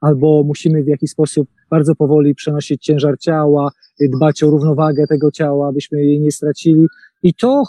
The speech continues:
w takim pierwszym, wąskim może zakresie, ale jednak ten nasz umysł skupia,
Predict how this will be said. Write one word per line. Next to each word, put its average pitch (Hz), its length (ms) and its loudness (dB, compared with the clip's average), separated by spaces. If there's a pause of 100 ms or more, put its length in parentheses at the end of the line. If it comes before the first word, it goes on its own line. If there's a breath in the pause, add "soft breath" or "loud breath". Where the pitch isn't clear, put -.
(160)
w - 20 -20
takim 226 340 2
pierwszym, 226 540 4 (320)
wąskim 190 500 2
może 160 260 0
zakresie, 185 720 0
ale 180 180 4
jednak 165 460 2
ten 170 160 2
nasz 160 220 -2
umysł 160 480 0
skupia, 165 560 -2